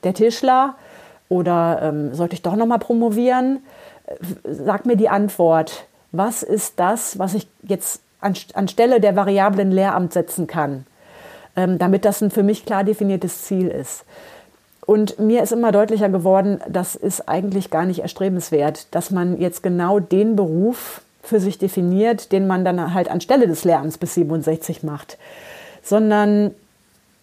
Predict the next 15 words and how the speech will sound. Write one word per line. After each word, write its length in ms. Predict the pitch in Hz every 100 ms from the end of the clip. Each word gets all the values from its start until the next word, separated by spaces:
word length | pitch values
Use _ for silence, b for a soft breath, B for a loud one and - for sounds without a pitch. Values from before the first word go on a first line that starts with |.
| _ - -
der 140 | 170
Gedanke, 360 | 170 170 185 214
der 200 | 175 160
Weg 180 | 202
ist 180 | - -
das 200 | 160 -
Ziel, 400 | - 165 185 190 - _ _ -
ist 240 | 170 - -
deutlich 520 | 180 185 220 220 208
freier 600 | - - 170 185 160 151 147 _
und, 380 | 175 175 170 -
ähm, 460 | 170 170 175 175 -
der 240 | - 185
lässt 340 | 185 196 - -
dir 420 | 214 202 202